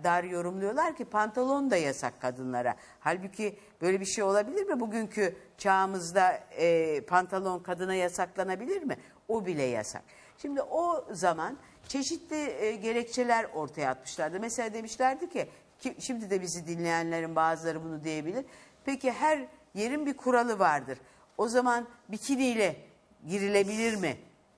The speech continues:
Türkiye Büyük Meclisi'ne veyahut işte üniversiteye?" Oysa bu bir inancın tezahürü, bir inancın gereği olarak biz kabul ediyoruz. Yoksa bir kıyafet kuralı derken tabii ki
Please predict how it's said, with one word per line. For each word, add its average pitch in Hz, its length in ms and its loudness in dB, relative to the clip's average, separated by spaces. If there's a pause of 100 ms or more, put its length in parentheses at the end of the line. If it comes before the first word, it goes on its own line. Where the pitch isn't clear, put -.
Türkiye 165 380 -4
Büyük 151 220 -10
Meclisi'ne 147 600 -6
veyahut 143 320 4
işte - 360 -4 (320)
üniversiteye?" 147 880 0 (380)
Oysa 208 440 2 (360)
bu 220 200 -4
bir 208 280 -6
inancın 196 580 0
tezahürü, 170 760 2
bir 202 200 -6
inancın 196 540 0
gereği 202 320 4
olarak 190 500 4
biz 135 120 -8
kabul 147 320 -4
ediyoruz. 135 600 -4 (380)
Yoksa 170 460 2 (280)
bir 175 180 -4
kıyafet 180 560 2 (200)
kuralı 175 380 0
derken 180 500 2
tabii 240 300 -2
ki 147 280 -4